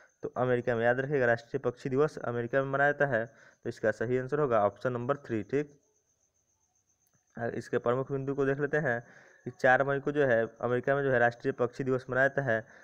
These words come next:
जबकि देश भारत में जो है सलीम अली के जन्म दिवस पर राष्ट्रीय पक्षी दिवस भारत में किस दिन? तो भारत में जो है राष्ट्रीय पक्षी दिवस बारह नवंबर को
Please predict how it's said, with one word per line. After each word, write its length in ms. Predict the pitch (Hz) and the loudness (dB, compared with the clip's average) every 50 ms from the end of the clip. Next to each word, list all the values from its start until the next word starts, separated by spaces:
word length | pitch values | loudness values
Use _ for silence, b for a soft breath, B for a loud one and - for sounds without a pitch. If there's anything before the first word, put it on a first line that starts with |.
| B B - | B B -4
जबकि 280 | 127 131 131 - 139 131 | -4 -4 -2 -2 -4 0
देश 220 | 127 139 135 139 | 0 0 0 0
भारत 340 | 127 123 123 127 127 131 131 147 | -6 -6 0 0 0 0 0 -2
में 80 | 147 | -4
जो 60 | 139 | -2
है 60 | 135 120 | -2 -4
सलीम 360 | - - 131 127 135 139 135 | -2 -2 -2 0 0 0 0
अली 160 | 127 131 131 | 0 0 0
के 100 | 127 127 | -2 0
जन्म 260 | 117 123 127 135 139 | 0 0 0 0 0
दिवस 200 | 139 143 135 135 - | 0 -2 -2 -2 -2
पर 100 | - 113 | -2 0
राष्ट्रीय 340 | 110 117 113 - - - 131 | 2 2 0 -2 -4 -8 -6
पक्षी 260 | 123 123 - - - | -6 -6 -8 -6 -4
दिवस 180 | 123 127 127 127 123 | -2 -2 -2 -4 -4
भारत 220 | 127 123 120 120 131 | -2 -2 -2 0 -2
में 100 | 131 123 | -6 -6
किस 240 | - 135 131 - | -6 -6 -8 -6
दिन? 200 | - 147 170 190 - B B B B B B - | -6 -6 -6 -6 -8 B B B B B B -10
तो 80 | 120 | -8
भारत 300 | 117 120 123 117 127 127 - | -4 2 2 2 2 2 0
में 60 | 139 131 | -4 -2
जो 60 | 135 | 2
है 40 | 131 | 2
राष्ट्रीय 320 | 127 123 - - 135 135 | 2 0 0 -2 -4 -4
पक्षी 320 | 131 - 117 - - - | 0 -2 -4 -4 -4 -4
दिवस 200 | 127 127 120 117 - | 0 0 0 -2 0
बारह 260 | 110 117 117 120 135 | 2 2 4 4 4
नवंबर 340 | 147 143 143 143 143 147 143 135 | 2 0 -2 0 0 0 -2 0
को 220 | - 120 117 117 | 0 -2 -2 -2